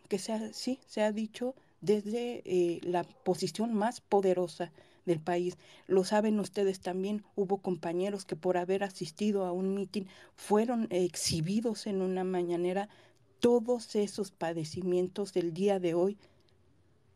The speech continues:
todo adquiere sentido, todo adquiere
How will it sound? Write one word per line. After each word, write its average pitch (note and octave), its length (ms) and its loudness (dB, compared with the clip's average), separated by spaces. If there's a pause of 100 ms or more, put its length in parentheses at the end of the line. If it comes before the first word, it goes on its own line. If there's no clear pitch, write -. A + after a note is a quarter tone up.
(340)
todo G#3+ 400 4
adquiere F#3+ 720 0
sentido, F3 720 -2 (240)
todo A3+ 360 2
adquiere G3 640 0